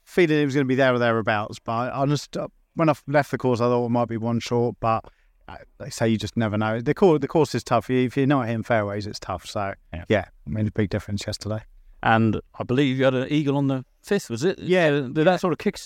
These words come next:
Speaker 2: kickstart you a bit?
Speaker 1: Yeah, it did really. Yeah, I had four, four straight pars that were fairly quite painful, painless pars to start with, and then, uh, yeah, I had a hundred and twenty-four yards into the, into the fifth,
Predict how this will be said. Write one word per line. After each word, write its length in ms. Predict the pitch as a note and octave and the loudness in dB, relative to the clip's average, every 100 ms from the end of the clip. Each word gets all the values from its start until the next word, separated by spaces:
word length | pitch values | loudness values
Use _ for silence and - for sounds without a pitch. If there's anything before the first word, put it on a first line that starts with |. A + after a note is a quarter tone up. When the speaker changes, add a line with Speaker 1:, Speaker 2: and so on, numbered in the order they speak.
| - | -14
Speaker 2:
kickstart 480 | D#3+ G3+ - G3+ G#3+ | -6 -6 -2 -2 0
you 60 | G3+ | 0
a 40 | |
bit? 140 | A#3+ - | 0 -2
Speaker 1:
Yeah, 260 | G3 A#3+ A3+ | 0 2 2
it 100 | - | 2
did 180 | C4+ | 0
really. 260 | F3 D#3+ G3+ | 2 2 4
Yeah, 200 | G#3+ G#3 | 4 4
I 20 | |
had 120 | F3 E3+ | 2 0
four, 220 | A#3+ G3 | 0 0
four 260 | - G#3 E3+ | 2 2 2
straight 280 | - D#3 | 4 2
pars 280 | C#3+ D#3+ D#3+ | 4 4 4
that 60 | C#3+ | 2
were 140 | D3 B2 _ D#3+ | -4 -6 _ -16
fairly 460 | - D3 C3 C3 A#2+ _ _ _ _ | 0 2 4 2 0 _ _ _ _
quite 300 | - C3 C3+ - _ - | -4 -2 -2 -8 _ -4
painful, 380 | C#3+ B2+ - - | 0 0 -2 -6
painless 440 | C#3 C3+ C3+ - - _ _ | 0 2 0 -4 -12 _ _
pars 420 | C#3+ C3 C3+ A#2+ | -2 0 0 -2
to 100 | - | -10
start 300 | - D3+ C#3 | 0 2 4
with, 180 | C#3+ C3+ | 2 2
and 140 | C3+ | 2
then, 380 | C#3 C3+ C3+ C#3 | 2 2 2 2
uh, 240 | C3+ C3+ C3+ _ _ | 0 -2 -4 _ _
yeah, 180 | C#3+ C#3+ | 0 2
I 40 | |
had 80 | C3 | 4
a 40 | C#3 | 2
hundred 220 | D3+ B2 | 0 0
and 80 | B2 | -2
twenty-four 500 | - B2+ A#2+ C3+ C3 | 0 0 0 0 2
yards 260 | C3 B2+ B2 | 4 2 0
into 300 | B2 - A#2+ | -2 -2 -2
the, 400 | B2 B2 A#2 A#2 | 2 2 0 -2
into 200 | C3+ A#2 | -2 0
the 60 | A#2 | 0
fifth, 440 | - C3+ A#2+ - | 0 2 2 -2